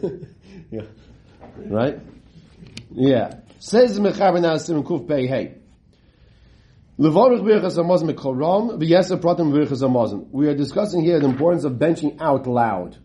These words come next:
Okay, so the topic of this siman is to bench out loud. Birchas Hamazon Nemra B'chol Lashon. First of all,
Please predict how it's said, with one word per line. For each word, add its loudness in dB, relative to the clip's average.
Okay, -4
so -4
the -2
topic -8
of -2
this -4
siman -4
is -12
to -8
bench -4
out -6
loud. -4
Birchas 4
Hamazon -2
Nemra 0
B'chol -4
Lashon. -6
First 0
of 0
all, -2